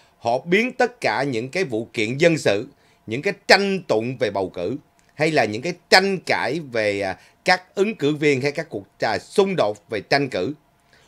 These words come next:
họ biến tất cả hình sự hóa để họ truy tố và kết án tù. Vậy thì quý vị, cách làm của Đảng Dân Chủ có khác gì Cộng sản không quý vị?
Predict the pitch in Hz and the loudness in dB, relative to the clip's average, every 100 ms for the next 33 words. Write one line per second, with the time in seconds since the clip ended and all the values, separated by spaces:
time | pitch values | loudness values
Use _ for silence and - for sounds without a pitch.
0 | - 135 180 247 277 - 277 262 - 143 | -4 -2 2 0 0 -2 -2 -2 -4 -4
1 | 143 170 120 98 107 123 131 170 - 120 | -2 -2 -2 -4 -6 -4 -6 -6 -8 -6
2 | 139 104 - 180 165 151 147 170 185 - | -4 -4 -4 0 0 2 0 0 -2 -8
3 | 95 _ 202 349 - 160 185 92 80 _ | -10 _ 0 0 -2 -4 -4 -6 -8 _
4 | _ _ _ _ 110 127 143 143 127 110 | _ _ _ _ -2 2 2 2 0 -2
5 | 170 110 113 - _ _ _ - 233 - | -2 -2 -4 -10 _ _ _ -2 -2 0
6 | 151 113 107 165 110 139 127 95 98 135 | 0 0 -2 -2 -2 -2 -2 -4 -6 -8
7 | _ _ - 190 202 - 208 - 139 113 | _ _ -2 0 0 4 2 2 -6 -8
8 | 85 85 90 76 101 113 104 90 | -6 -10 -6 -8 -8 -10 -12 -16